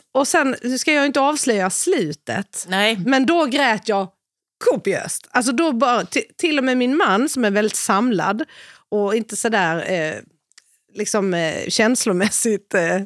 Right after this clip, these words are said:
Speaker 1: yvig som
Speaker 2: Mm.
Speaker 1: jag. Han blev också blöt i ögat.
Speaker 2: Men vänta, vänta, vänta nu. Betyder det här att jag ska tänka att den slutar sorgligt?
Speaker 1: Nej.
Speaker 2: Nej, vad bra.
Speaker 1: Tvärtom.
Speaker 2: Okej,
Speaker 1: Du
Speaker 2: vad
Speaker 1: blir
Speaker 2: bra.
Speaker 1: så väldigt berörd,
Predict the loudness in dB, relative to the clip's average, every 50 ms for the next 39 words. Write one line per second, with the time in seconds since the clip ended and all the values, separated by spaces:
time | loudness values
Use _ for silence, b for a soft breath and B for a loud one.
0 | -8 _ _ _ _ -2 0 0 2 2 0 0 0 -2 0 0 -2 -2 -4 -4
1 | -4 0 2 2 4 4 4 4 4 2 2 0 -4 -8 B B B B B B
2 | B B _ _ _ _ _ _ _ _ _ _ _ _ _ -16 -10 -6 -2 0
3 | 2 2 2 2 2 2 2 0 -2 -2 0 0 0 -2 -2 -6 -12 _ _ _
4 | _ -6 -2 0 0 0 0 0 0 0 2 2 0 0 -2 -4 -4 -4 -2 -2
5 | 0 0 -2 -2 -2 -2 -2 -2 -2 -2 -2 -2 -2 -2 -4 -4 -4 -4 -6 -8
6 | _ _ -12 -10 -8 -6 -4 -4 -4 -2 -2 -2 -2 -2 -2 -2 -2 -2 -4 -4
7 | -4 -6 -4 -6 -6 -4 -4 -6 -6 _ -8 -8 -8 -6 -6 -8 -8 _ -10 -12
8 | -10 -10 -10 -8 -6 -6 -6 -6 -8 -8 -10 -8 -8 -6 -8 -8 -6 -6 -6 -8
9 | -8 _ -16 -20 -20 _ -4 0 2 2 2 2 2 0 0 -2 -6 _ _ _
10 | _ _ _ _ -6 -4 -2 -2 0 -2 -2 -2 -2 -4 -6 -8 -14 _ -6 -2
11 | 0 0 0 0 0 0 0 0 0 0 -2 -2 -2 0 0 -2 -2 0 -2 -2
12 | -2 -2 -2 -2 -4 -4 -4 -2 -2 0 0 2 2 2 0 0 -2 -4 _ _
13 | _ _ _ _ _ _ -6 -4 -2 -2 -2 -4 -6 -6 -6 -4 -2 -2 0 0
14 | 2 2 2 0 0 -2 -4 -6